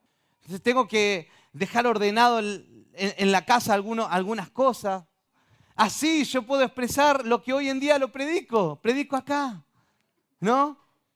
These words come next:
No puedo decir, "No, andá vos, andate en, en colectivo, andá en bus". Necesito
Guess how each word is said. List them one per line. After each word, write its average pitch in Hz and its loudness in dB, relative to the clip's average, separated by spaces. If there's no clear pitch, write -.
No 208 -2
puedo 254 0
decir, 208 -12
"No, 208 -4
andá 196 -10
vos, 202 -2
andate 208 -4
en, 175 -10
en 170 -8
colectivo, 180 -8
andá 170 -6
en 175 -8
bus". 196 -12
Necesito 208 -4